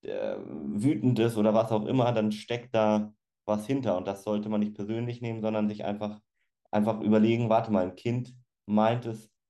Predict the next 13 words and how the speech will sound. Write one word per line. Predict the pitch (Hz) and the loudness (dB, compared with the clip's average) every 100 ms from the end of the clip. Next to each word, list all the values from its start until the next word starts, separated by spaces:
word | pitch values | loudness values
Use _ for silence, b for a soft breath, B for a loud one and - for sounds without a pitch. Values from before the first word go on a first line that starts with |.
| - | -2
immer | 120 131 131 135 131 - | 2 4 4 2 0 -4
im | 104 | -4
tiefsten | 117 113 - | -4 -8 -2
Inneren | 110 104 104 | 0 2 0
gut, | 117 104 104 | 0 -6 -4
was | 98 - | -6 -4
steckt | 110 107 - | -8 -6 0
dahinter? | 101 101 101 _ _ _ 131 131 110 78 - b b - | 2 2 -2 _ _ _ -2 0 0 -2 -6 b b -2
Beim | 110 | 2
Baby, | 107 139 123 104 | 2 2 0 0
was | 101 - _ | -2 -4 _
dauerhaft | 101 117 113 107 - | 0 2 2 -4 -6
schreit | - - 117 123 120 | -20 -4 -2 -2 -6